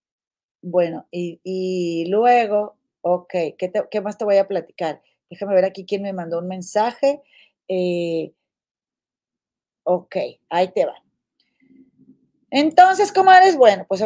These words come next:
¿con qué nos vamos a ir? Mira, Olivia Martínez me mandó una super etiqueta, gr-, un, un super sticker. Gracias, comadrita. Muchísimas gracias. Eh, y bueno, pues, ni, le voy a decir a mi comadre Gemma, ni modo, comadre, ni modo, ya, o sea,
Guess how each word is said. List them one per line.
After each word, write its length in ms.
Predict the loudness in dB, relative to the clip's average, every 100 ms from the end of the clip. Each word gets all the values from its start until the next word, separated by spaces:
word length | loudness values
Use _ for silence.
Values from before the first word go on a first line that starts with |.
| 0
¿con 160 | 0 6
qué 140 | 6
nos 120 | 6
vamos 300 | 4 2 2
a 80 | 4
ir? 240 | 4 0
Mira, 400 | -6 -2 2 4
Olivia 260 | 4 2 0
Martínez 480 | 0 -2 -4 -2 2
me 140 | 2
mandó 400 | 0 0 4 4
una 160 | 2 -2
super 280 | -6 -8 -10
etiqueta, 640 | -10 2 2 4 0 0 -8 _ _ -4
gr-, 260 | -2 0
un, 160 | 0 -2
un 140 | -8 -6
super 280 | -2 -2 -2
sticker. 320 | -4 0 2
Gracias, 460 | 4 2 0 -4
comadrita. 640 | -6 -6 -6 0 0 0 -4 _ _ -20 -14
Muchísimas 500 | -14 -12 -10 -4 -2
gracias. 400 | -2 -2 -6 -8 _ _ _
Eh, 420 | -4 -2 -2 -4 -8
y 200 | -10 -4
bueno, 320 | -2 -2 -4
pues, 180 | -10 -10
ni, 120 | -16
le 40 |
voy 120 | -8 -8
a 0 |
decir 200 | -6 -10
a 20 |
mi 80 | -10
comadre 220 | -14 -14
Gemma, 160 | -12
ni 180 | -12 -12
modo, 240 | -12 -12 -12
comadre, 360 | -10 -12 -14 -20 _
ni 160 | -18 -14
modo, 320 | -14 -12 -12 -10
ya, 340 | -8 -8 -8
o 40 | -14
sea, 280 | -14 -16